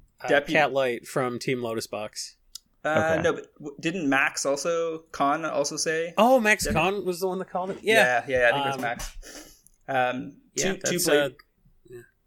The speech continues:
Speaker 2: So yeah, two Blade Splicer, two Deputy of Detention, three Flicker Wisp, three Lavinia Azorius Renegade. I've got some, uh, Russian promo foils that would love to see her set up shop in Modern.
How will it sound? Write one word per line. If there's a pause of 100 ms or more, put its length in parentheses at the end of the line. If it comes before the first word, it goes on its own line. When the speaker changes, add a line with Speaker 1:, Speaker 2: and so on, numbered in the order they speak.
(580)
Speaker 2:
So
yeah,
two
Blade
Splicer,
two
Deputy
of
Detention,
three
Flicker
Wisp,
three
Lavinia
Azorius
Renegade.
I've
got
some,
uh,
Russian
promo
foils
that
would
love
to
see
her
set
up
shop
in
Modern.